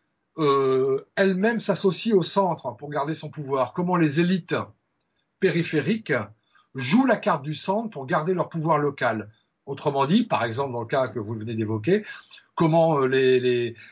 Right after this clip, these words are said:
les, les, les, les Gaulois ou même les, les anciens Britons, là, les Anglais, euh, vont en fait se romaniser de l'intérieur pour pouvoir garder leur pouvoir local.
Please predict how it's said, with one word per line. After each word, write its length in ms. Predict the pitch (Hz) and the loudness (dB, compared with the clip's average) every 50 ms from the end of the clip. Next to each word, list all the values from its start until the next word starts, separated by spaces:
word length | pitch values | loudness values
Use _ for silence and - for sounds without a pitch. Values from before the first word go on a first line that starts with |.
| _ _ | _ _
les, 260 | 123 123 120 120 120 | -2 -2 0 0 -2
les, 260 | 120 123 135 147 131 139 | -4 -4 -8 -10 -10 -12
les, 880 | 135 143 135 131 127 127 131 127 120 117 113 117 113 113 113 117 113 113 | -12 -12 -12 -10 -6 -4 -2 -2 -2 -2 -2 -2 -2 -2 0 0 -2 0
les 140 | 123 135 | 0 2
Gaulois 460 | 131 147 156 160 165 170 170 170 160 139 | 4 4 6 6 6 6 6 6 4 4
ou 60 | 127 | 2
même 340 | 127 117 - 180 160 143 135 | 2 2 0 0 0 0 -2
les, 160 | 131 127 123 120 | 0 0 -2 -2
les 180 | 120 113 107 | -4 -6 -8
anciens 260 | 135 131 - 156 135 | -8 -8 -8 -8 -8
Britons, 420 | 120 113 131 151 147 - 214 254 240 | -8 -6 -6 -6 -2 -2 -4 -4 -4
là, 60 | 147 | -6
les 160 | 123 117 110 127 | -8 -6 -6 -8
Anglais, 300 | 120 127 160 226 240 - - - - - _ _ _ - | -4 -2 -2 -2 -2 -4 -14 -20 -20 -20 _ _ _ -4
euh, 100 | 139 127 | -4 -2
vont 160 | 117 117 151 160 | -2 0 -2 -2
en 60 | 156 | 0
fait 160 | - 190 - | -2 -4 -2
se 80 | - 139 | -2 -2
romaniser 500 | 127 139 143 147 143 143 143 139 175 156 | -2 0 0 0 -2 -2 -2 -2 -2 -2
de 40 | |
l'intérieur 500 | 131 123 117 165 160 180 190 170 123 - _ _ _ _ _ _ _ _ _ _ _ - - - _ | -2 -6 -6 -6 -6 -4 -4 -6 -6 -10 _ _ _ _ _ _ _ _ _ _ _ -20 -20 -12 _
pour 140 | - 156 - | -4 -4 -2
pouvoir 300 | - 143 147 196 190 143 | -2 0 2 2 2 2
garder 220 | 151 131 147 170 | 0 0 0 0
leur 140 | 160 131 - | -2 -2 -4
pouvoir 260 | - 139 143 - - | -6 -2 0 0 0
local. 440 | 135 143 143 185 170 156 131 107 | 0 -2 -2 0 0 0 0 -4